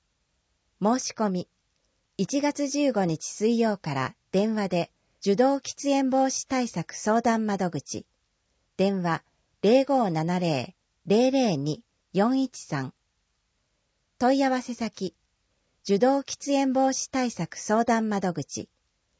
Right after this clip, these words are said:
電話零五七零零零二四一三。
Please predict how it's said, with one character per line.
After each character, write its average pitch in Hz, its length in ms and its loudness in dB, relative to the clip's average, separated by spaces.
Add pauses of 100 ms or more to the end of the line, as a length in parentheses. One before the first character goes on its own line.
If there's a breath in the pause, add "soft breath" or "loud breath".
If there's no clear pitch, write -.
(340)
電 190 260 -2
話 170 200 -4 (420)
零 254 240 4
五 254 240 2
七 165 300 -2
零 160 340 -2 (300)
零 254 260 4
零 190 360 2
二 147 160 -4 (320)
四 269 260 2
一 - 160 -6
三。 139 380 -8